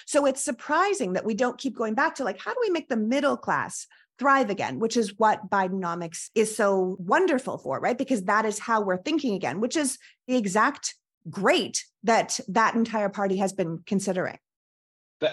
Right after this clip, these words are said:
Speaker 2: that's exactly right. And it speaks to the second pillar of Bidenomics, which is empowering workers.
Speaker 1: Right.
Speaker 2: You know, there's a really tight labor market right now. We've seen, uh,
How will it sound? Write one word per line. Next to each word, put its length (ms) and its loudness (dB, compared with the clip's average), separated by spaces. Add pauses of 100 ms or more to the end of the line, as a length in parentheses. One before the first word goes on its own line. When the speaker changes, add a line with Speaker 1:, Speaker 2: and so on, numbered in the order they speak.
Speaker 2:
that's 300 2
exactly 440 2
right. 320 2
And 220 -2
it 300 -2
speaks 340 -2
to 80 0
the 100 0
second 460 0
pillar 300 2
of 120 -4
Bidenomics, 720 -2
which 200 -2
is 100 -4
empowering 640 -2
workers. 640 -6 (160)
Speaker 1:
Right. 260 0
Speaker 2:
You 60 -2
know, 80 0
there's 220 0
a 60 0
really 300 0
tight 420 -2
labor 380 -2
market 400 -2
right 260 0
now. 280 0
We've 200 -2
seen, 520 -2 (340)
uh, 120 0